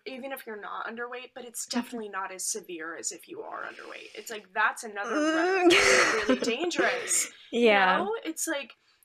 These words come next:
Speaker 1: we have to go beyond the acknowledgement of, like, "Oh,
Speaker 2: Mm-hmm.
Speaker 1: they exist at all weights," to, like, they can, they are, like, just as intense and worthy of treatment and worthy of, um,
Speaker 2: Exactly.
Speaker 1: help
Speaker 2: Yeah.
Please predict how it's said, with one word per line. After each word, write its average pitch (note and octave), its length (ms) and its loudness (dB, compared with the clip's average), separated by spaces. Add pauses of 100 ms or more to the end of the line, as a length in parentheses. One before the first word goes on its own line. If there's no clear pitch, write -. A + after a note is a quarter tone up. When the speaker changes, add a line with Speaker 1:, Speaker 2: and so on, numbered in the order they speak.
Speaker 1:
we C#4 120 -10
have C#4+ 160 -2
to D#4+ 100 -6
go B3+ 140 -2
beyond A3+ 500 -2
the A3 80 -4
acknowledgement G3 800 -8
of, G3 140 -10
like, D#3 180 -10 (220)
"Oh, A3 120 2
Speaker 2:
Mm-hmm. - 20 0
Speaker 1:
they A#3 200 -4
exist G#3+ 540 -8
at F#3 160 -6
all F3+ 220 -6
weights," B2+ 380 -12
to, A#3 100 -8
like, G3+ 240 -10 (200)
they B3 120 -6
can, D4 340 -18
they B3 180 -6
are, B3+ 220 -2 (320)
like, A3 300 -6 (640)
just C4 420 -4
as A#3 680 -2 (240)
intense A3 840 -6 (100)
and G3+ 420 -8 (140)
worthy G#3+ 580 -8
of F#3+ 280 -10 (320)
treatment G3+ 480 -10
and G3 200 -16
worthy G#3 400 -10
of, F#3+ 200 -10
um, - 240 -2
Speaker 2:
Exactly. G#3+ 640 0
Speaker 1:
help G3+ 300 -2
Speaker 2:
Yeah. G#3 420 4